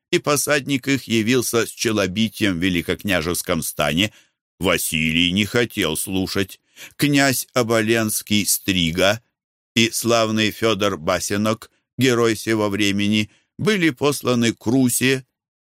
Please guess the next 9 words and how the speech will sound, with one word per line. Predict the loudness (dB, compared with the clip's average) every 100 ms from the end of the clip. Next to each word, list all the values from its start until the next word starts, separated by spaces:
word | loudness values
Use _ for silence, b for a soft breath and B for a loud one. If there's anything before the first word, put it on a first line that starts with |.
| 0
городу | 2 2 2 2 0
торговому, | -2 0 0 0 0 0
богатому, | 0 0 0 0 0 0 0
где | 0 0
никто | 0 -2 0 0
не | 2
ожидал | 2 0 0 0 0
нападения | 0 -2 -2 0 0 2 2 2 0
неприятельского. | -2 0 0 0 0 -2 -2 -2 -2 -2